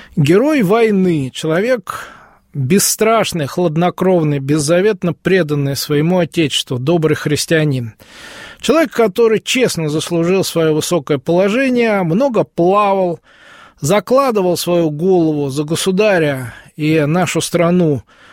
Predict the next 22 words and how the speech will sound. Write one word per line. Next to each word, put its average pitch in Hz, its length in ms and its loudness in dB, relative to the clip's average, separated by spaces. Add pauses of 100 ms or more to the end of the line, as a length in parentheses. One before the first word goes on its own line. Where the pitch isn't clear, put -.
(160)
подавляя 180 580 2
мятежи 175 560 -2
сначала 156 460 -2
на 147 140 0
юге 208 380 0
России, 190 560 0
потом 143 760 -2
в 131 120 -2
Москве. 202 720 0 (720)
Человек, 262 380 2
который 196 460 0
пострадал 202 880 0
от 170 280 -2
действий, 170 580 0
от 131 160 -2
жесточайших 151 640 -2
действий 147 420 -2
террористов, 180 800 0
и 147 60 -2
тем 160 300 0
не 151 80 2
менее 247 580 0